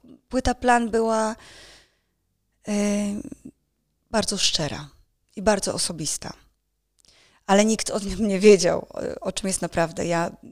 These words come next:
nigdy nie miałam odwagi o tym opowiedzieć. Dlatego, e, dopiero dzisiaj jestem gotowa wytłumaczyć swoje teksty. Dlaczego o tym pisałam?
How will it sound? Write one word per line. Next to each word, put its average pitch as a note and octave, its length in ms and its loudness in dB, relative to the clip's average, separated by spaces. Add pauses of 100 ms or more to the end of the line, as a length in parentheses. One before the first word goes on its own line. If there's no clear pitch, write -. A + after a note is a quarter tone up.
(200)
nigdy G3+ 340 -6
nie G3 80 -2
miałam G3 260 -2
odwagi E3 500 -2
o - 80 -10
tym D#3 160 -10
opowiedzieć. - 640 -10
Dlatego, F3 500 -6 (1120)
e, F3+ 60 -6 (640)
dopiero G#3+ 340 0
dzisiaj G#3 600 0
jestem G3+ 360 -6
gotowa F#3+ 680 -4 (1300)
wytłumaczyć F#3+ 720 -8
swoje - 320 -8
teksty. - 460 -14 (3000)
Dlaczego D#3+ 560 -6 (680)
o D#3 60 -8
tym D#3+ 200 -12
pisałam? D#3 560 -12